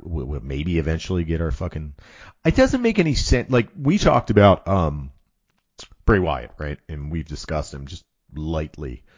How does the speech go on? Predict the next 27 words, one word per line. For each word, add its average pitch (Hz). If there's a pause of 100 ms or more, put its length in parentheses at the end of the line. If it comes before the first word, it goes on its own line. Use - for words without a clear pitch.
(200)
possibly 76
taking 71
over 67
the, 65
uh, 64 (920)
the, 67
um, 62 (260)
Dark 73
Order. 62 (2000)
At 101
this 165
point, 170
it -
doesn't 95
seem 98
like 82
it 76
makes 73
much 73
sense 87
unless 78
they -
split -
the 71
Dark 64
Order 65
up. -